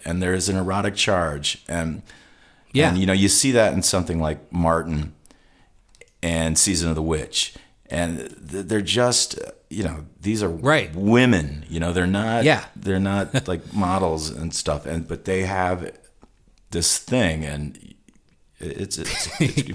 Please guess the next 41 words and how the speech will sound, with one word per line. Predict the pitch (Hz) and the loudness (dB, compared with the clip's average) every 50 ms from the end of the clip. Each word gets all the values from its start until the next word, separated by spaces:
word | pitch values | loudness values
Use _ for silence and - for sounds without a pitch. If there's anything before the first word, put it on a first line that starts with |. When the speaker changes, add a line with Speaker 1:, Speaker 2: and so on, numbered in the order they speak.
| - - | -12 -12
Speaker 2:
<laughs> | - - | -8 -2
Well, | 143 151 147 - - - - - - - - | 0 0 0 0 -4 -10 -12 -12 -12 -2 4
I | 127 147 202 | 6 6 6
think | 247 240 254 208 143 | 6 6 4 4 4
it's | 160 - - | 4 2 2
because | - 147 131 - - - 180 202 226 190 120 104 101 92 - | 0 0 0 0 2 4 6 6 6 6 4 2 0 -2 -4
he, | - - - 139 135 127 123 - - - | -4 0 0 2 2 0 0 -4 -4 -2
I, | - 143 147 - | -2 -2 0 0
I | 139 131 | 0 2
mean, | 131 131 | 2 2
I | 127 | 2
think | - 190 165 | 0 2 0
it's | 175 139 | 0 0
because | - 143 139 - 151 143 135 131 117 - - | 0 -4 -2 0 2 2 2 2 0 -2 -4
he's, | - 131 123 110 107 - - - - - - - - | -4 -4 -4 -4 -6 -10 -16 -20 -20 -20 -20 -6 -2
he's | 143 135 | -2 0
being | 123 151 156 147 | 2 4 2 2
told | 135 - 156 165 196 196 | 4 2 2 2 4 4
by | 190 175 160 | 4 2 2
producers, | 143 151 147 123 131 135 123 - 135 123 110 107 | 2 2 2 4 4 2 2 2 0 0 2 2
"You | 123 135 | 4 4
need | 131 139 143 143 | 4 4 4 4
to | 143 139 | 4 4
have | 139 131 117 | 4 4 4
nudity | 120 127 131 123 117 101 101 95 92 95 | 2 2 2 2 0 -2 -2 -4 -6 -6
'cause | - - 95 | -6 -6 -4
that's | 110 107 - | -4 -4 0
how | - 113 | 0 2
we're | 104 | 2
Speaker 1:
Mm-hmm. | 90 82 | 2 2
Speaker 2:
gonna | 107 104 | 0 0
sell | 98 - - 117 113 | -2 -2 0 0 -2
this | 107 101 95 - | -2 -2 -4 -4
thing." | - - 92 90 92 95 - - - - - - - - - - - - | -4 -6 -8 -8 -8 -10 -12 -16 -20 -20 -20 -20 -20 -20 -20 -20 -20 -6
And | - 123 120 113 | -2 0 2 2
he's | 120 127 135 117 | 2 2 2 2
like, | 120 123 113 101 - - _ - | 2 2 0 0 -2 -8 _ 0
"Okay," | 131 143 - - - 117 110 113 | 0 0 2 2 0 2 2 0
but | 110 98 98 123 117 | -2 -2 -2 -2 -2
he | 113 - - 143 139 135 | -2 0 2 2 2 2
w-, | 127 120 120 113 117 143 | 0 -2 -4 -6 -6 -6